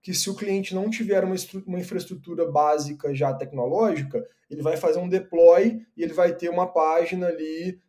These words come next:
específica pra usar, meio que um softwarezinho dele, tipo um SaaS, um mini SaaS com blockchain pra, pra meio que um mini loyalty também pra alguns mercados específicos, assim.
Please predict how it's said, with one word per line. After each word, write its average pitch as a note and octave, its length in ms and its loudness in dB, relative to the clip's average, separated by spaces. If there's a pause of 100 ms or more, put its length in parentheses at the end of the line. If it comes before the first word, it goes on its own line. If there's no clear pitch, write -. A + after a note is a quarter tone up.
específica F3 760 -4
pra E3+ 260 2
usar, D3+ 440 2
meio E3 120 0
que E3 120 -8
um F#3 80 -2
softwarezinho E3+ 840 -2
dele, D3+ 180 -4
tipo D4 200 -6
um - 20 -6
SaaS, G3 420 2
um E3+ 140 -4
mini F3+ 180 -2
SaaS E3 600 -2 (200)
com E3+ 220 -6
blockchain E3 680 2
pra, D3 320 4
pra - 280 -4
meio D#3+ 200 -6
que - 100 -8
um F#3 40 -4
mini F3+ 280 0
loyalty D#3 540 4
também D3 280 -6
pra D3+ 100 -4
alguns D3+ 260 -8
mercados C#3+ 400 -6
específicos, C3 760 -10
assim. A2 220 -12